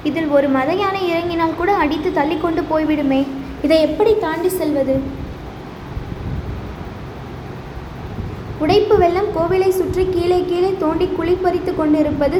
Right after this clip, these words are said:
திண்ணம். கோவில் எப்போது விழுமோ தெரியாது. துர்கா பரமேஸ்வரியின் சக்தியினால் விழாமல் இருந்தால்தான் உண்டு. ஆயினும் அங்கிருந்து வெளியேறுவது எப்படி? உடைப்பு வெள்ளம் வடிந்த பிறகு போவது என்றால் எத்தனை நாள் ஆகுமோ தெரியாது. நல்ல வேளை,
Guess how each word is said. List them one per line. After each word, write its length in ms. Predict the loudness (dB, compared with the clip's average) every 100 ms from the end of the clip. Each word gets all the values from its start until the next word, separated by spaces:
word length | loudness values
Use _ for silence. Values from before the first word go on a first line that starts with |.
| 2
திண்ணம். 360 | 2 2 0 -2 -6 -8 -4
கோவில் 360 | 2 6 8 6
எப்போது 360 | 4 2 2 4
விழுமோ 340 | 4 6 4 2
தெரியாது. 500 | 0 0 0 2 0 -2 -2
துர்கா 320 | 0 2 2 4
பரமேஸ்வரியின் 880 | 4 2 0 -2 -2 -2 -2 -4
சக்தியினால் 580 | -4 -4 0 2 2 2
விழாமல் 440 | 2 2 2 0 0
இருந்தால்தான் 560 | 0 2 2 2 0 0
உண்டு. 280 | 2 2 2 0 -10 -10 -2
ஆயினும் 440 | 0 0 2 4
அங்கிருந்து 420 | 4 4 2 0 0
வெளியேறுவது 600 | 0 2 2 2 0 0
எப்படி? 360 | 0 0 0 0 -2 -8 -12 -4
உடைப்பு 340 | 0 2 2 4
வெள்ளம் 320 | 4 4 4
வடிந்த 300 | 2 2 0
பிறகு 320 | 0 0 0 0
போவது 400 | 0 0 0 0
என்றால் 420 | 0 2 0 0 0
எத்தனை 380 | -2 0 0 -2 -2
நாள் 220 | 0 2
ஆகுமோ 380 | 4 4 2 0
தெரியாது. 460 | 0 -2 -2 -2 -4 -4 -8 -12 -12 -4
நல்ல 200 | 2 4 4
வேளை, 260 | 2 0